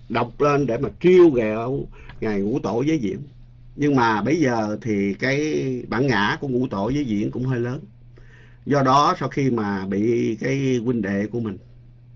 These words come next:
mà chọc như vậy đó, thì Giới Diễn buồn thẹn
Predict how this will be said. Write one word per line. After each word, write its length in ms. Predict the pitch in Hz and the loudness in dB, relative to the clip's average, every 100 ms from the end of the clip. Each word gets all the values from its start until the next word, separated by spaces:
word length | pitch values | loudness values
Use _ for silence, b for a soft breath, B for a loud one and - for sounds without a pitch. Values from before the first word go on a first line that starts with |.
| - - - - - - b b b b b - | -20 -20 -20 -20 -20 -20 b b b b b -6
mà 340 | 104 104 98 101 | -2 -2 -2 -4
chọc 240 | - - | -4 0
như 120 | 123 | 0
vậy 180 | 104 95 123 | 0 -2 -10
đó, 60 | - - - | -14 -20 -10
thì 680 | 113 104 101 101 98 95 90 | -4 -2 0 0 -2 -4 -6
Giới 200 | 101 147 | -2 -2
Diễn 340 | 110 101 120 151 | 0 -2 -2 -2
buồn 240 | 110 90 | -2 -2
thẹn 300 | 98 87 | -8 -10